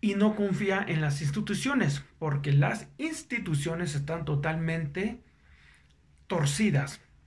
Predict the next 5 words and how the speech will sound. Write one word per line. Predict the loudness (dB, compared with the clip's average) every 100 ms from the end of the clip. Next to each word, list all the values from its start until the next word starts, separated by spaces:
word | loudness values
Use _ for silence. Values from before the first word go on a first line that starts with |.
| _ _ _ _ _ _ _ _ _ _ _
Y | -4 -2
por | 0 0
otra | 0 -2
parte, | 0 -2 -2
Montesquieu | 4 4 4 2 -4 -4 -4 -4